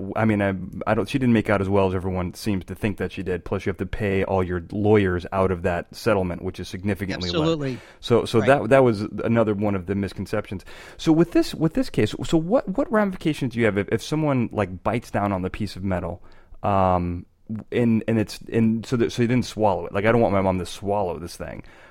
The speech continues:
Speaker 1: But what, do you have any recourse after that? 'Cause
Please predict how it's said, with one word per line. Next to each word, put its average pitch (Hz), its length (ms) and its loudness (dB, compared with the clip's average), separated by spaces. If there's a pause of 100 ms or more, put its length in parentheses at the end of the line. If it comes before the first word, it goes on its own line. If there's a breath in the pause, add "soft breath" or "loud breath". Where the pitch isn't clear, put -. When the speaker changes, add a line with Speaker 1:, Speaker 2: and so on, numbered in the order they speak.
(120 loud breath)
Speaker 1:
But 120 60 4
what, 131 340 4
do 131 100 -4
you 190 100 6
have 202 100 2
any 196 160 2
recourse 156 580 -2
after 117 320 -4
that? 92 320 -6
'Cause 127 160 -2